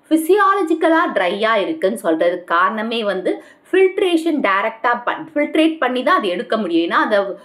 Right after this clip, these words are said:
வாட்டர்லயும் சாயில்லயும் எது அதிகமா இருக்கு? சால்ட் இருக்கு.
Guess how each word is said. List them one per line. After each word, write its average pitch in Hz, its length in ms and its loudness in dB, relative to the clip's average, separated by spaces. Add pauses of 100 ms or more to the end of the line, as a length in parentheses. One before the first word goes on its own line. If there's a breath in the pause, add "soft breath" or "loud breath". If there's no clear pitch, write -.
(260 loud breath)
வாட்டர்லயும் 269 640 0
சாயில்லயும் 269 480 2
எது 311 240 2
அதிகமா 359 520 4
இருக்கு? 165 260 -4 (140)
சால்ட் 208 420 0
இருக்கு. 156 420 -2